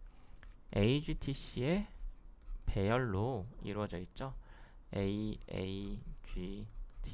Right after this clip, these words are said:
반대쪽에는 티티씨 에이지, 이런 식으로 디엔에이가 이중나선을 통해서 존재하는데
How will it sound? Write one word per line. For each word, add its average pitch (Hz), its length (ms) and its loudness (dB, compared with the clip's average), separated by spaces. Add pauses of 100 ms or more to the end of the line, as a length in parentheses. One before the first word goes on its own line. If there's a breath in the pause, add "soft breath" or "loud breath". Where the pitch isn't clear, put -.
(1500 soft breath)
반대쪽에는 123 760 0
티티씨 120 1700 -4 (480)
에이지, 104 880 -2
이런 127 260 2
식으로 104 520 2 (420 soft breath)
디엔에이가 120 720 4
이중나선을 139 640 0
통해서 110 640 2 (1000 soft breath)
존재하는데 107 880 12